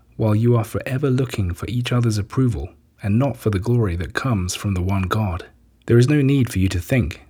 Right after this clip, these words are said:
that I have come to accuse you before the Father. You already have an accuser,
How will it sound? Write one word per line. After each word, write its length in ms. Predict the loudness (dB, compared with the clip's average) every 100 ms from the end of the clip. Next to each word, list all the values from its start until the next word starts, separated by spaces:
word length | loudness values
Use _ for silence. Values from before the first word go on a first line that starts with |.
| -4
that 120 | 0
I 60 |
have 140 | 0 -2
come 280 | 0 2 2
to 160 | 2
accuse 400 | -2 0 2 2
you 100 | 0
before 340 | -4 -4 -4 -4
the 80 |
Father. 460 | -4 -2 -2 -4 -10 _ _ _ _
You 140 | 0 2
already 360 | 4 4 2
have 260 | 2 0 0
an 100 | 0
accuser, 540 | 0 -4 -4 -4 -8